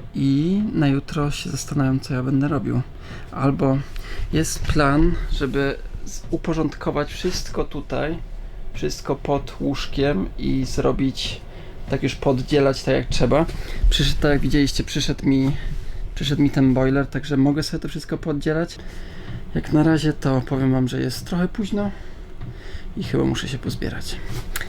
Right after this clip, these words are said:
Widziałem, że Justyna, e, vloga zapostowała,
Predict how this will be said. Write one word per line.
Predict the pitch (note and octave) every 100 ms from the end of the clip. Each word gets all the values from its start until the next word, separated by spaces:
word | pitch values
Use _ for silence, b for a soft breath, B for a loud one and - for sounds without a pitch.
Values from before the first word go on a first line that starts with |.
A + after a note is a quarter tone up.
| B B - -
Widziałem, | C3 C#3+ C#3+
że | C#3+ C#3+ C3+
Justyna, | D3 - - D3 C#3+ C#3 C#3 C3+ -
e, | B2 C3 C3 C3
vloga | C3 D3+ E3+ C#3
zapostowała, | B2+ B2 B2+ - B2+ B2 C#3